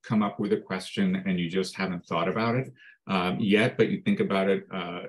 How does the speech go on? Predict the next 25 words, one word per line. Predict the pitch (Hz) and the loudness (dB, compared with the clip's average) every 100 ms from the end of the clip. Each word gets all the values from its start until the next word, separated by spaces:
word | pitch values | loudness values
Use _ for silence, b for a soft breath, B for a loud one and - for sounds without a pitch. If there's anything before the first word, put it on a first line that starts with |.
| - | -8
in | 95 | -4
the | 92 | -2
next | 90 - - | -4 -6 -10
couple | 95 95 | -4 -2
of | 85 | 2
days, | 92 92 90 | 2 2 0
feel | - 135 139 | 4 4 4
free | - | 2
to | 113 107 107 | 0 2 2
email, | 113 117 123 - _ - | 2 2 -2 -8 _ 0
email | 117 117 110 - | 2 2 0 -2
us | 113 123 - | -2 -4 -4
at | 101 - | -6 -4
operations | 98 - 98 98 98 127 127 139 - b b b | -6 0 2 2 2 2 2 2 -2 b b b
at | 101 - - | -4 -4 -6
pubpronetwork | 117 113 110 - - 113 104 101 98 98 101 104 - | 0 0 0 -4 -2 2 6 6 4 4 2 0 0
dot | 98 90 - | -4 -4 2
org. | 107 117 - | 4 4 2
I | 87 | -2
will | 87 | -4
put | 87 98 - | -4 -8 -6
that | 92 87 | -6 -4
in | 92 85 | -4 -6
the | 80 | -6
chat. | - 120 120 - | -4 -2 -2 -4